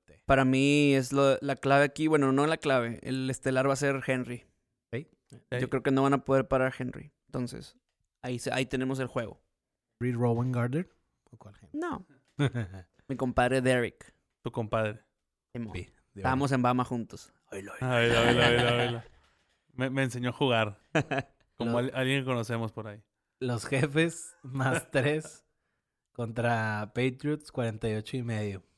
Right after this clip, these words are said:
Speaker 2: Tenemos nuestros juegos de la semana de, o sea, uno de la nacional y uno de la americana. O sea, yo creo que, bueno, no sé, a menos de que piensen que el de Buffalo contra Baltimore esté mejor que el Brady Mahomes.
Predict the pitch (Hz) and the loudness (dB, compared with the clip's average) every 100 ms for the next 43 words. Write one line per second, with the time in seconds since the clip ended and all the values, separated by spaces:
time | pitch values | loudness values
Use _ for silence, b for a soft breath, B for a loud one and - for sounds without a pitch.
0 | _ _ _ _ _ _ _ _ _ _ | _ _ _ _ _ _ _ _ _ _
1 | - 143 131 160 - 170 151 139 131 - | 0 2 2 0 0 0 0 0 -2 2
2 | 135 139 156 165 147 127 131 151 - 139 | 4 4 4 2 2 0 0 -2 -4 -4
3 | 127 127 123 120 117 - _ _ _ _ | -2 0 0 -2 -4 -10 _ _ _ _
4 | _ _ _ 127 127 131 160 160 135 127 | _ _ _ -6 0 2 2 2 0 -2
5 | 123 139 175 170 156 120 117 123 113 107 | -2 -2 -2 0 0 0 -2 -4 -4 -10
6 | _ _ _ _ 131 110 - - _ _ | _ _ _ _ -12 -12 -14 -20 _ _
7 | _ - 135 147 127 160 147 147 135 135 | _ 0 2 2 4 4 6 4 2 0
8 | 143 147 139 147 170 147 143 143 139 151 | 0 2 4 4 4 2 0 0 0 -2
9 | 156 139 131 131 147 143 143 127 120 110 | 0 -2 -2 -2 -2 0 -2 0 0 -2
10 | - 123 123 131 120 143 151 131 - _ | -6 -12 -2 0 0 0 0 -2 -12 _
11 | _ _ - - 131 139 143 139 139 139 | _ _ -14 -2 0 4 2 4 4 6
12 | 143 147 127 143 220 - | 6 4 2 0 -2 -8